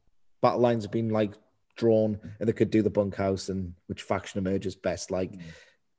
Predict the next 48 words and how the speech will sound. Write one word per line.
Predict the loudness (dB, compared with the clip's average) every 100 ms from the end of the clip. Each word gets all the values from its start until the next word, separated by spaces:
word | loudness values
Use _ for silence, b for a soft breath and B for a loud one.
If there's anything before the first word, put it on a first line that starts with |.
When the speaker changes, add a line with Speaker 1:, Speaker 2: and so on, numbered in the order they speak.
| _
Speaker 1:
this | 2 2
company | 2 0 2
knows | 2 2 4
how | 2
to | 2 -2
book. | 0 0 2
I'm | -2 2
just, | 0 0 -8 -18 _ _ _ _ _ -20 -14
s-, | -10 -8 -8 -10 _
Sunday | 2 4 6 6
felt | 6
like | 4
a | 2
misstep. | 0 0 0 -2 -2 _ _ -16
So | 2 4 6 4 2
Speaker 2:
Mm. |
Speaker 1:
you're | 0
gonna | 0 0
have | 0
to |
doubt | 0 2 0
the |
process | -2 -2 0 -2 -4
as | -6
a |
result. | -6 -6 -8 -8 _ _
Speaker 2:
When | 4 4 4
do | 0
they | 0
return | 0 0 0 0
to | 0
Wednesday | 0 0 -2 -2
nights? | -2 -4 -6 -14 -8
Is | 0 2
it, | 2
it's | 4
like, | 4 6
it's, | 4 2 0
it's | 2
one | 6
of |
those | 6 6
things, | 6 6
isn't | 4
it, | 4
where | 8 8
it's, | 8 6
like, | 6 6